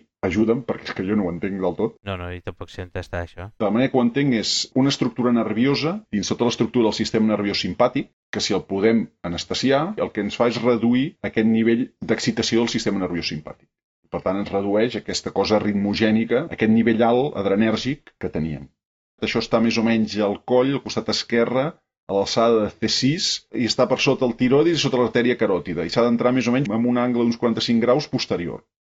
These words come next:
Speaker 1: I ara imagineu-vos enmig d'un R C P, gira-li el cap del tio una mica, amb l'eco allà, entra una xeringa per sota la caròtida. Això jo crec que si hem d'arribar aquí, hi ha tantes coses abans que hauríem d'haver fet bé i que no ho estem fent bé. Això és una americanada.
Speaker 2: Hem de buscar un altre sistema per,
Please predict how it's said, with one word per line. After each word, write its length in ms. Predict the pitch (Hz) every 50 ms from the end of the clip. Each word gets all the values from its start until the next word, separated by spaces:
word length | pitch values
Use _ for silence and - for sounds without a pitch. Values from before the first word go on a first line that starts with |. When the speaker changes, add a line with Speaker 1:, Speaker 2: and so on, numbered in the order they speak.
| _ -
Speaker 1:
I 60 | 87 90
ara 100 | 95 98
imagineu-vos 380 | 92 92 101 98 95 82 - 82
enmig 220 | 90 90 76 -
d'un 160 | 90 90 90 -
R 120 | 85 82
C 100 | - 98
P, 140 | - 180 - - - _ _ _ _ 101
gira-li 400 | - 117 127 110 110 107 101 95
el 80 | 95 -
cap 160 | - 110 113
del 160 | 104 98 92
tio 160 | - 104 95 82
una 140 | 85 92
mica, 380 | 127 160 160 - 208 214 285 294 - _ _ _ _ _ _
amb 220 | - 101 101 104 113
l'eco 300 | 131 123 - 120 110 113
allà, 360 | 127 160 185 208 208 - - _ - 120
entra 260 | 123 123 117 107 110
una 140 | 113 117 113
xeringa 400 | - 120 110 131 139 135 131 -
per 140 | - 104 -
sota 240 | - 120 - 117 110
la 80 | 107
caròtida. 540 | 107 104 113 143 151 151 175 180 190 214 247 254 - _ _ _ _ _ _ _ -
Això 320 | - - - - 92 95 104
jo 160 | 101 101 95
crec 220 | - 98 104 - -
que 80 | 107
si 220 | 90 - - 110 104
hem 160 | 104 110 113
d'arribar 320 | 117 - 110 101 98 95
aquí, 220 | 92 - 110 113 127 165 214 - _ _
hi 100 | - 101
ha 100 | 104 98 -
tantes 320 | 117 127 139 - 143 135 -
coses 220 | 127 117 117 101
abans 240 | 110 101 104 - -
que 80 | -
hauríem 240 | 95 90 110 117 117
d'haver 160 | 113 95 90 87
fet 200 | - 87 85 80
bé 140 | 87 101 127 151 - _ -
i 80 | 110 -
que 140 | - 117
no 80 | 95 104
ho 40 | 104
estem 200 | - 78 - -
fent 160 | - 67 69
bé. 140 | 85 117 202 262 - _ _ _ _ _ _ _ -
Això 160 | - - 107
és 60 | 113 135
una 80 | 131
americanada. 640 | 117 110 92 90 - 92 85 85 80 - - - - _ _
Speaker 2:
Hem 140 | 98 104 107
de 80 | 110
buscar 240 | 113 120 - - 123
un 80 | 117 113
altre 140 | - 117 95
sistema 460 | 107 104 - - 117 117 120 127 131 127
per, 160 | - 123